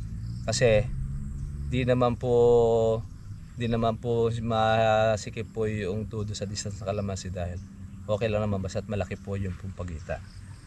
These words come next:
Para ang kalamansi ay lumapad po siya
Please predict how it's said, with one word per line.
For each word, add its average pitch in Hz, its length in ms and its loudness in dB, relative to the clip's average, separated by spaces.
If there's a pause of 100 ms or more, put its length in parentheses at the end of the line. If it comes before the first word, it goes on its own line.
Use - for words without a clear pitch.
(240)
Para 104 720 4
ang 104 80 -4
kalamansi 110 720 0
ay 98 240 -6
lumapad 101 480 -2
po 131 160 -8
siya 117 400 -2